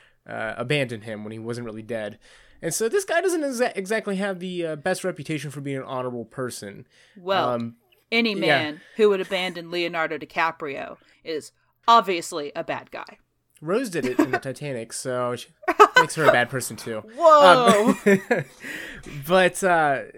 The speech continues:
Speaker 1: Jim Bridger told James Reed that, yeah, this path's fine. It, it's great for wagons. Um, plenty of water, grass for the oxen. You're gonna be fine.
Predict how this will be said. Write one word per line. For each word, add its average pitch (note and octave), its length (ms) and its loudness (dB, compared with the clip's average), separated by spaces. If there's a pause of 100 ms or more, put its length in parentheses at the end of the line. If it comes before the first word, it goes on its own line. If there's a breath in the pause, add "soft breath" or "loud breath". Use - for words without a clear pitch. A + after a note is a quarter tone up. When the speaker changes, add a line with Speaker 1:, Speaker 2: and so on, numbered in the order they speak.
(260)
Speaker 1:
Jim A3+ 260 4
Bridger G3+ 600 0
told F#3+ 280 -2
James D3+ 280 -4
Reed C#3 240 -4
that, C3 300 -2 (420 soft breath)
yeah, A3 300 0
this G#3+ 200 -2
path's A3+ 380 -4
fine. F3 500 -2
It, D3+ 120 -2
it's C#3+ 280 -8
great D3+ 520 -4
for D3+ 180 -8
wagons. B2+ 720 -4
Um, A2 560 -12
plenty F#3+ 240 0
of B2+ 120 -4
water, C3+ 520 0
grass B2+ 400 -2
for C#3 120 -12
the B2 120 -6
oxen. B2 400 -8
You're B2+ 120 -8
gonna C3+ 100 -6
be A2+ 100 -10
fine. A2+ 540 -8